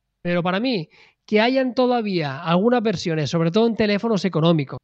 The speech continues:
o sea, yo en teléfonos de gama alta y de gama media, por supuesto, a partir de trescientos euros tiene que tener cinco G aquí, toquiqui.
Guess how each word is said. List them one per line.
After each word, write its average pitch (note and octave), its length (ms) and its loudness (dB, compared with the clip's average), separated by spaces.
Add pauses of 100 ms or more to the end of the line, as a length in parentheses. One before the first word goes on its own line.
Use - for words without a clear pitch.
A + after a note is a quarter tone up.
o D3 60 -12
sea, C#3 100 -8
yo D3 100 -2
en D#3 80 -2
teléfonos E3 300 -2
de D#3 100 0
gama D3+ 200 2
alta F3+ 360 2
y E3+ 120 -4
de C#3 140 -4
gama D#3 220 -2
media, F#3+ 360 2 (320)
por D#3 160 -4
supuesto, E3+ 500 2
a F3 80 6
partir E3+ 240 0
de A3+ 80 2
trescientos F3 400 0
euros A#3 200 2
tiene F3+ 200 0
que E3 80 -2
tener E3+ 200 -2
cinco E3+ 240 -4
G A#3 160 0
aquí, G#3 220 2
toquiqui. C3+ 560 -6